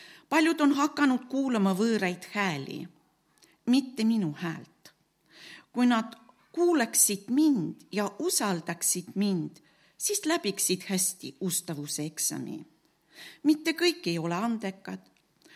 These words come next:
kuid kõik saavad olla ustavad.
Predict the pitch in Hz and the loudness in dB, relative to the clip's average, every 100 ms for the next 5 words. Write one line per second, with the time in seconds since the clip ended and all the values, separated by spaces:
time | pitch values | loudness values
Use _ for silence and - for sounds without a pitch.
0 | - - 220 220 - _ _ _ _ _ | -20 -6 -6 -6 -18 _ _ _ _ _
1 | _ - 330 370 - - 196 202 190 160 | _ 2 4 4 2 -4 -2 -2 -4 -4
2 | 165 170 160 160 - 170 160 - 170 151 | -6 -6 -6 -10 -8 -6 -4 -6 -10 -20
3 | - | -20